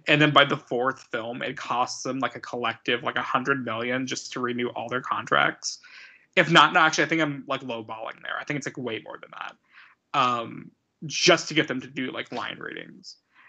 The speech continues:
And granted, they're all fantastic in their three roles, but, like, the price that they all were paid to just do that is absolutely insane. Um, God, what a, what a cultural landmark,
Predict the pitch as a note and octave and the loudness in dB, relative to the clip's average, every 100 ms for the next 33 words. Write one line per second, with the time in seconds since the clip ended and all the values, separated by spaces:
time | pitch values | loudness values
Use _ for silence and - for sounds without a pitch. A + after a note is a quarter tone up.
0 | _ _ _ F#3 D#3+ B3 A3+ E3+ D#3 E3 | _ _ _ 2 6 6 6 4 6 4
1 | C3+ D#3+ D#3 E3 D3+ - C3 C3 - G#2 | 4 0 0 0 0 0 0 -2 -12 -14
2 | - - - _ _ E3 C#3+ B2+ - B2 | -14 -20 -20 _ _ -8 -8 -8 -8 -10
3 | B2 B2+ C3+ B2 D#3 - D3 A#2 - A#2 | -8 -8 -8 -10 -14 -4 0 0 -2 -8
4 | A2 - - _ _ F3+ D#3+ D3 - - | -8 -12 -20 _ _ -2 -2 -2 -12 2
5 | D#3 D3 C3 - - - C3 C#3 C3 B2 | 6 6 4 -2 -4 -4 -2 0 -2 -4
6 | B2 A#2 A#2 - A2+ G#2+ - - - _ | -6 -8 -10 -8 -8 -8 -12 -18 -20 _
7 | - B2+ - - D#3 - D3+ C#3+ B2 - | -8 -6 -8 -12 -14 -14 -6 -4 -4 -4
8 | - - - B2+ - - - - - - | -6 -6 -6 -6 -6 -10 -12 -16 -20 -20
9 | _ _ _ - F#3 F#3 F3+ - D3 C3+ | _ _ _ -4 0 2 2 0 0 0
10 | B2+ A2+ - - - - - - - _ | -2 -6 -8 -4 -4 -6 -12 -18 -20 _
11 | _ - B2+ A#2 A2+ - A2 - _ _ | _ -2 0 0 -4 -10 -16 -16 _ _
12 | _ _ - D#3+ D3+ D3+ - - C#3 G3 | _ _ -2 2 2 0 -6 -6 -4 -2
13 | G#3 E3+ D3 F#3+ - E3 - C#3+ C3 D3 | -2 -4 -4 -4 -4 -2 0 0 0 -2
14 | A#2 - | -4 -6